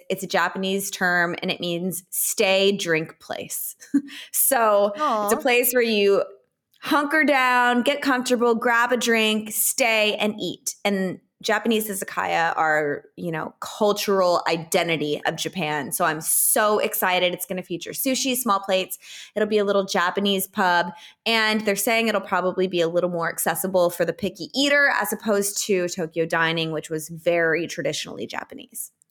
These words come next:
Speaker 1: Jordan?
Speaker 2: Just one comment on this. I mean, I'm sup-, obviously super excited. I'm mostly really excited for you. My heart is spilling out of my chest right now with excitement for you.
Speaker 1: <laughs>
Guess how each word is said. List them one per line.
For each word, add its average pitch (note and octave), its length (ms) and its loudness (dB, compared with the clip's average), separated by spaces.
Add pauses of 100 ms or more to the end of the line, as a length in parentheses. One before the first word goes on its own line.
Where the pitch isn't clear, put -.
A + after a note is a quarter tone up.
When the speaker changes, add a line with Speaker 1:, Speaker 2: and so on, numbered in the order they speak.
(220)
Speaker 1:
Jordan? E3+ 260 0
Speaker 2:
Just A#3 100 -2
one A#3+ 220 2
comment A#3 360 2
on A#3+ 120 2
this. A#3 300 0
I G#3 60 -4
mean, G#3 120 -2
I'm F#3 160 -4
sup-, A3 480 -4
obviously D#3+ 500 -2
super F#3 400 -2
excited. E3 380 -2
I'm F#3+ 80 -2
mostly A3+ 320 0
really F3+ 320 -2
excited E3 340 -6
for D#3+ 80 -10
you. E3+ 140 -6
My E3 120 -4
heart E3 200 -2
is - 80 -10
spilling E3+ 400 -6
out D#3+ 160 -8
of D#3+ 160 -6
my E3 160 -8
chest D#3+ 380 -6
right D3 120 -10
now D#3 200 -6
with D#3+ 120 -12
excitement - 460 -4
for G4 80 -4
you. - 200 -6
Speaker 1:
<laughs> - 60 -10